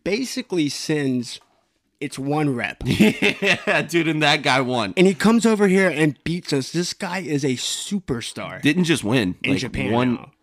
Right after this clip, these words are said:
Speaker 2: one-handedly. You know what I mean?
Speaker 1: Oh,
Speaker 2: It,
Speaker 1: yeah.
Speaker 2: like, it was never, look, it was never really in doubt, honestly. Like, nobody was really threatening.
Speaker 1: Real time, there was about fifteen minutes between fifteen and sixteen on Sunday when Xander Schauffele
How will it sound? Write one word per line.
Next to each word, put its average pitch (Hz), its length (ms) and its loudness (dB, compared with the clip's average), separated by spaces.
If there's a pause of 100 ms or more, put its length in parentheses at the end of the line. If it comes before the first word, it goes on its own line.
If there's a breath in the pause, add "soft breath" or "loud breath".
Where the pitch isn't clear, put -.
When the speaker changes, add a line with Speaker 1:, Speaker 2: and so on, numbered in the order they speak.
(460)
Speaker 2:
one-handedly. 107 1000 -2 (240)
You 107 120 -8
know 87 100 -6
what 87 80 -4
I 85 60 -4
mean? 95 120 0
Speaker 1:
Oh, 180 80 4
Speaker 2:
It, 139 80 2
Speaker 1:
yeah. 170 160 4
Speaker 2:
like, 117 160 -2
it 117 120 -2
was 139 160 2
never, 131 260 4
look, 117 340 -2
it 120 220 2
was 113 100 0
never 117 220 2
really 92 340 0
in 78 80 -8
doubt, 95 320 -2 (140)
honestly. 85 360 -8
Like, 80 180 -6
nobody 110 240 0
was 101 100 -2
really 107 160 -2
threatening. 82 540 -8
Speaker 1:
Real 208 420 0
time, 147 380 -2
there 135 120 0
was 139 180 -2
about 139 540 -4
fifteen 165 920 -2
minutes - 460 -10 (540)
between 135 380 -2
fifteen - 480 0
and 147 100 0
sixteen 135 460 -6
on 120 140 -6
Sunday 113 360 -6
when 113 180 -8
Xander 123 300 -4
Schauffele 110 600 -8